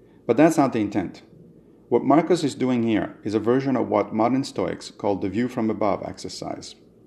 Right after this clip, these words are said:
which is useful also in cognitive behavioral therapy.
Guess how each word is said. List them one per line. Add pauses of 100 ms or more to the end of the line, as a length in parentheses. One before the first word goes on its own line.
(260)
which
is
useful
also
in
cognitive
behavioral
therapy.